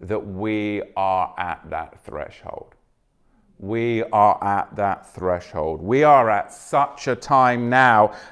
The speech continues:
as the nations are trembling and instability. You don't realize how much instability. Look at the U K and Brexit. Look at Europe.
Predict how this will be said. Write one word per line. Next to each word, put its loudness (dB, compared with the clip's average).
as -2
the 0
nations 0
are 2
trembling 4
and -4
instability. 0
You -4
don't 0
realize 2
how -2
much -2
instability. -2
Look -2
at -2
the 0
U 0
K 2
and -4
Brexit. 0
Look 4
at 2
Europe. 4